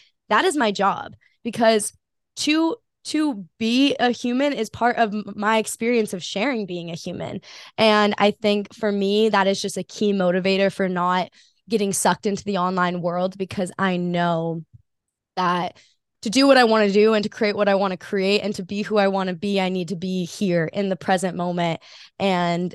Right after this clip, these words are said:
and be connecting to other people and be having fun, because truly, like, my best idea is, like, come when I'm having fun, when I'm relaxed, when I'm, when I'm chilling. <laughs> Like, that is when the downloads and the creative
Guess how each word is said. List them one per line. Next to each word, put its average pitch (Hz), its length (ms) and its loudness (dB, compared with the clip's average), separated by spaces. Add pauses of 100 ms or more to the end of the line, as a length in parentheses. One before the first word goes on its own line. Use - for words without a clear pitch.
and 190 160 -2
be 185 60 -4
connecting 190 480 -4
to - 120 -6
other 185 200 0
people 170 560 0 (440)
and 202 320 2
be 214 120 4
having 226 280 2
fun, 269 360 0
because 226 320 -4
truly, 311 540 -4
like, 208 200 0
my 196 200 -2 (100)
best 208 460 -4
idea 196 480 0
is, 185 180 -6
like, 190 320 -10 (320)
come 190 580 4
when 190 140 2
I'm 185 140 2
having 185 360 0
fun, 190 400 2
when 175 140 -6
I'm 180 160 -8
relaxed, 180 640 2
when 190 160 -4
I'm, 185 140 0 (300)
when 233 140 2
I'm 175 160 0
chilling. 247 720 2
<laughs> - 0 -
Like, 285 300 4
that 247 220 4
is 226 240 -10
when 220 380 -2 (360)
the 208 100 -4
downloads 196 760 2
and 202 160 -4
the 196 60 -2
creative 202 360 -2